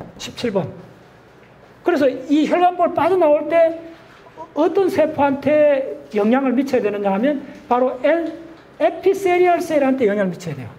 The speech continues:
자, 이제 한번 흑-, 흑될 거예요. 요거다 내가 옛날에 지웠는데 요 에피세리얼 셀 뭐자고 네 개 정리해 준 거 있어요. 그러니까 제가 하는 강의는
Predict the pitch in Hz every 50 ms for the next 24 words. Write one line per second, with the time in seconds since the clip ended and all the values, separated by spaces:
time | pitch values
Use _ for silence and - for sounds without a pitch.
0 | - - - - - - - - - - - - - - - 180 175 202 208 190
1 | 175 170 175 - - 190 190 180 - - 170 214 - - 262 226 - - 156 175
2 | 233 285 320 311 285 262 233 220 214 208 208 214 233 226 202 - - 302 311 294
3 | 269 233 214 202 226 233 294 294 269 262 - 302 - - 320 285 285 277 269 254
4 | 233 262 285 277 262 240 220 233 240 277 269 254 247 226 - - - - - 190
5 | 233 269 254 254 254 - 254 262 254 247 247 247 233 214 208 - - - 170 156
6 | 165 208 240 - - - - - - - - - - - - - - - - -
7 | - - _ _ - - - _ - - - - - - 294 294 247 - - -
8 | - - - - - - - - - - - - - - - - 330 339 339 339
9 | 302 233 247 277 277 277 254 208 175 160